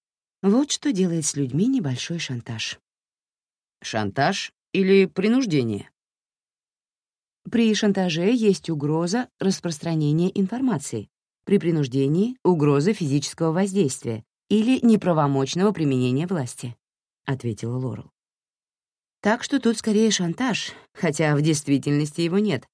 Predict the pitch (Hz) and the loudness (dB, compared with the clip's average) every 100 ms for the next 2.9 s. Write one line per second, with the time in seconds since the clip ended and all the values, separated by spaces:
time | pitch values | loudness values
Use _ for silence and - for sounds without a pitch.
0 | _ _ _ _ 143 139 127 - 127 120 | _ _ _ _ -2 0 0 -4 -6 -4
1 | 110 113 120 175 226 175 - _ _ _ | -2 -2 -4 -6 -6 -10 -12 _ _ _
2 | _ _ _ - 120 202 330 156 | _ _ _ -8 -6 -6 -6 -8